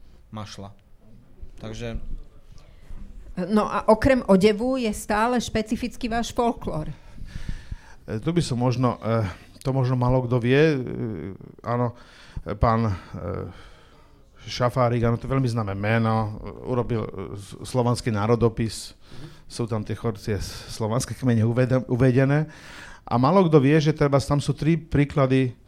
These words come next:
Speaker 3: cho-, ch-, charvátskeho jazyka, ako jazyka Chorvátov.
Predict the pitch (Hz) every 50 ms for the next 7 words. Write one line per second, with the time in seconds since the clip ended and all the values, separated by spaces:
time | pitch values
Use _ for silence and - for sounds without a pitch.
0 | - - - - - - 120 - - 131 - - - 127 147 156 156 135 131 120
1 | - - - - 120 110 110 113 110 107 107 104 98 92 101 - - 107 92 107
2 | - - - - - 117 117 113 113 - 120 - - 131 131 120 110 104 95 -
3 | - - 85